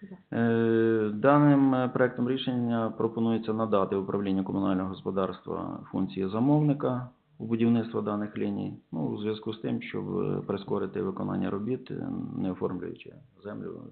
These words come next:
Speaker 1: Олександр Васильович, давайте трішки про що це за проект, щоб було розуміння.
Speaker 2: Е, в нас уже декілька разів, і, напевне,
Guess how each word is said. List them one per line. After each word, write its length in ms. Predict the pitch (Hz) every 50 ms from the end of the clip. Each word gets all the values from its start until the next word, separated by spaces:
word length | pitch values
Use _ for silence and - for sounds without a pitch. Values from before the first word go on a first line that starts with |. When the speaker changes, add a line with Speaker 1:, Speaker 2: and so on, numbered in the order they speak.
| - _ _ _
Speaker 1:
Олександр 420 | - 202 202 202 - 226 214 208
Васильович, 280 | 208 202 - 196 190 190
давайте 320 | - 196 214 220 214 220
трішки 400 | 202 - 196 190 190 - - 202
про 260 | 190 - - 196 196 190
що 220 | - - 220 208
це 140 | 214 208 196
за 100 | 196 190
проект, 420 | 190 - 202 214 247 294 - - - - _ - - - _ _ - - -
щоб 240 | - - - 196 190
було 200 | 196 190 190 190
розуміння. 520 | 185 185 - 185 175 170 170 170 175 185
Speaker 2:
Е, 1160 | 196 - _ _ _ _ _ _ - - 98 104 104 104 104 104 101 104 104 104 107 107 104 107 - - - - - - - - - - - _ - - - - -
в 140 | 98 104 117
нас 320 | 120 131 127 117 - -
уже 540 | 123 110 113 120 120 113 113 110 107 98 - - 98 98
декілька 480 | 123 123 120 123 - 110 110 117 107
разів, 320 | 104 110 107 110 123 127 117
і, 120 | 113 107
напевне, 800 | 104 104 101 92 104 98 95 98 98 95 92 92 90 90 90 85